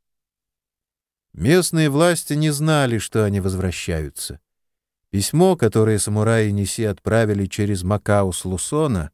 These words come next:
где пришлось прожить больше года, не было попутного судна. До Японии, похоже, не дошло. И теперь японские чиновники, поражённые их неожиданным приездом,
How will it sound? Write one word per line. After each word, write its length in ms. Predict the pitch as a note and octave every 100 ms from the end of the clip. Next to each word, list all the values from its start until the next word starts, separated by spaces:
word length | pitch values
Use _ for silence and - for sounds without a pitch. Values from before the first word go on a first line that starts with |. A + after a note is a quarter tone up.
| _ _ _ -
где 180 | A2+ A2
пришлось 460 | A2 G2+ A2+ G2
прожить 400 | - G2+ F#2+ F2+
больше 420 | D2 F#2+ E2+ -
года, 400 | D2 B2 C#3 C3+ - _ _ _ _
не 200 | C3 C#3
было 180 | G#2 G2
попутного 540 | A#2 A2 A2 - A2+
судна. 440 | A#2+ - C#2 F#2+ - _ _ _ _ _ _
До 160 | - C3
Японии, 560 | D#3 D3+ A3+ G#3 G3
похоже, 500 | F3 C#3+ - D3+ C3
не 100 | B2
дошло. 640 | A#2 A2 - F#2 F2+ D#2 - _ _ _ _ _ _ _
И 120 | G2+
теперь 380 | G#2 B2+ D#3 D3
японские 600 | C3+ D3 C#3+ - C3 B2
чиновники, 640 | - A#2+ C3+ C3 C3 B2+ B2+
поражённые 760 | G#2+ A2 A#2+ C3 B2 A#2+ A#2+
их 180 | A2+ -
неожиданным 680 | F#2+ A2+ G#2+ B2+ A#2 A2 G#2
приездом, 680 | F2+ G2 B2 B2 G#2+ G2